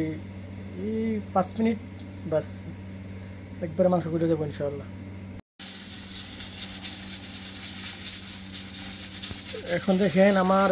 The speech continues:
প্রেশার দেওয়া হয়ে গেছে, প্রেশার চলতে আছে, এই যে শীষ ঘুরতে আছে, ঠিক আছে? দশ মিনিট রাখবো, দশ মিনিট, সাত থেকে আট মিনিট, আট থেকে বা দশ মিনিট এরকম। ব্যাস, মাংস একবার গলে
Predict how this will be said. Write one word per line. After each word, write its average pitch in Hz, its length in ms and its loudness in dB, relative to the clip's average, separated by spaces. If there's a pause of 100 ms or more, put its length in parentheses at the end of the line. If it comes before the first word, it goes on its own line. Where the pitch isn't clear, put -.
প্রেশার 190 280 6
দেওয়া 196 140 8
হয়ে 190 160 10
গেছে, 190 380 6
প্রেশার 180 340 4
চলতে 180 220 4
আছে, 180 200 4 (840)
এই 160 80 2
যে 165 80 0 (120)
শীষ 190 240 4
ঘুরতে 180 220 6
আছে, 190 220 8 (2250)
ঠিক 170 180 0
আছে? 180 140 0 (1200)
দশ 180 240 6
মিনিট 170 220 2
রাখবো, 175 240 4 (920)
দশ 214 140 2 (300)
মিনিট, 285 260 2
সাত 226 220 4
থেকে 208 220 2
আট 180 160 2
মিনিট, 220 240 4
আট 175 180 2
থেকে 190 160 -2 (160)
বা 185 160 2
দশ 180 100 2 (100)
মিনিট 156 220 0
এরকম। 156 300 -2 (840)
ব্যাস, 139 160 -2 (480)
মাংস 156 260 0
একবার 156 240 2 (120)
গলে 170 280 6